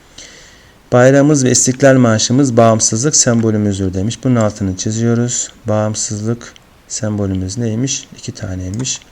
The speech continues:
Bir tanesi bayrak, diğeri İstiklal Marşımız. Milletimizi tek fikir,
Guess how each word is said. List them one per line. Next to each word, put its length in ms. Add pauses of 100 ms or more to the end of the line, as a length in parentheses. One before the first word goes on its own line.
(680)
Bir 100
tanesi 460
bayrak, 560 (280)
diğeri 420 (300)
İstiklal 460
Marşımız. 680 (920)
Milletimizi 600
tek 220
fikir, 540